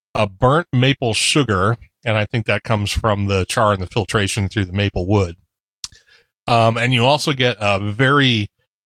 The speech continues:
oily mouth coating general sweetness that kind of, that fades into the finish. And that vanilla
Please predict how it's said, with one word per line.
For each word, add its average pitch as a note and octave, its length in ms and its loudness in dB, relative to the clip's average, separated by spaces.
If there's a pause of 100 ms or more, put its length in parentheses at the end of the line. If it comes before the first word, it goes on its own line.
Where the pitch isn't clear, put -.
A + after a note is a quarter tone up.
oily B2+ 460 4
mouth A2 500 0
coating G#2 760 -2 (120)
general G#2+ 380 -2
sweetness - 840 -2 (360)
that G#2+ 100 -4
kind G#2+ 300 -2
of, F#2+ 140 -8
that A2 260 0
fades G#2 340 -2
into G2+ 260 0
the F2 100 -8
finish. G#2 580 -4 (420)
And A#2 180 0
that A2+ 220 2
vanilla A#2+ 840 4